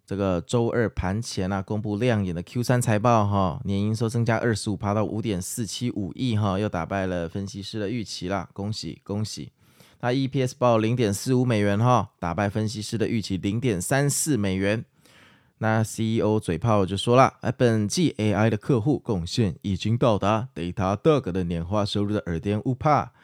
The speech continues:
那并指出 Datadog 客户降低支出的情况会有所缓解哦，科科。那展望未来啊，预计Q四的营收啊，落在五点六四跟五点六八亿美元之间，还上调全年的营收 forecast。What a f-，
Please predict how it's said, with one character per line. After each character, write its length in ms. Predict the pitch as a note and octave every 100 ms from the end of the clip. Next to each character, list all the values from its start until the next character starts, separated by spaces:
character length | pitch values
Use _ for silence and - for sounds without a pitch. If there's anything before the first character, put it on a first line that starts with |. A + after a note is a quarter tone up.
| _ _
那 140 | F2 E2+
并 240 | C3 A#2
指 140 | F2 F#2
出 160 | B2
Datadog 500 | F2 F2+ G2 G2+ F#2+
客 200 | F2+ A2+
户 160 | G2+ A2
降 280 | - A2 F2+
低 200 | A2+ A2
支 160 | C3
出 140 | A2+ B2+
的 180 | A#2+ -
情 160 | - A#2
况 200 | C#3 G2+
会 240 | - E2 E2
有 160 | G#2
所 160 | A#2 G2+
缓 200 | G2 B2
解 200 | B2+ A2+
哦， 180 | B2+ G2+
科 200 | - A#2+
科。 400 | - C3+ A#2+ - - - - - -
那 100 | F3
展 120 | D#3+
望 160 | E3 F#3+
未 160 | G3+ F3+
来 220 | C#3+ C3
啊， 140 | B2+ B2
预 120 | C3
计 120 | C3+
Q 220 | - B2+
四 160 | B2 B2
的 100 | A2+
营 160 | F#2+ G#2
收 240 | - G#2
啊， 100 | G2+
落 160 | G2 G2
在 160 | F#2 F2+
五 200 | F#2+ G#2
点 220 | G#2+ F2
六 120 | G#2
四 140 | G2 G2+
跟 240 | A2 G#2
五 140 | F#2
点 240 | G2+ F#2+ F2
六 180 | A2+ F#2
八 220 | G2+ G#2
亿 100 | G2+
美 160 | F#2
元 160 | F2+ F#2
之 160 | G2+ C3
间， 160 | C#3
还 140 | B2+ C3
上 280 | - D3+
调 240 | D3 D3 E3+
全 240 | F3 D#3+
年 140 | E3 D#3+
的 100 | -
营 280 | D3+ D#3+ F3
收 320 | - F3+ F3
forecast。 840 | - F3+ F#3 F3+ - F#3 D#3+ -
What 180 | E3 E3+
a 20 |
f-， 160 | D#3